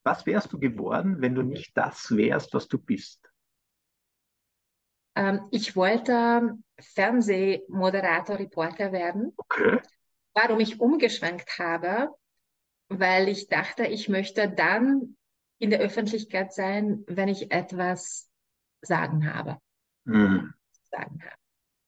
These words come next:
Speaker 1: Sehr schön. Aber ich kann dir sagen, du wärst eine hervorragende Reporterin und, und, und T-V-Moderatorin geworden. Kann ich mir echt super vorstellen bei dir. Aber ich
Speaker 2: Bin
Speaker 1: verstehe
Speaker 2: sehr
Speaker 1: auch gut, wenn du
Speaker 2: neugierig.
Speaker 1: sagst,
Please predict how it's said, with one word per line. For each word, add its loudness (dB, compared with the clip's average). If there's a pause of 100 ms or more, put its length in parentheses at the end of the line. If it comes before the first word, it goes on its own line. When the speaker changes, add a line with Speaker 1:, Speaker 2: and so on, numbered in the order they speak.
(220)
Speaker 1:
Sehr 4
schön. 0
Aber 4
ich 2
kann 2
dir 0
sagen, 0
du -2
wärst 0
eine -2
hervorragende -2 (880)
Reporterin 0
und, -4
und, -6
und -4
T-V-Moderatorin -2
geworden. -4
Kann 2
ich 4
mir 4
echt -14
super -6
vorstellen -6
bei -4
dir. -10 (540)
Aber 2
ich 4
Speaker 2:
Bin 4
Speaker 1:
verstehe 6
Speaker 2:
sehr 6
Speaker 1:
auch 4
gut, 6
wenn 4
du 6
Speaker 2:
neugierig. 2
Speaker 1:
sagst, -20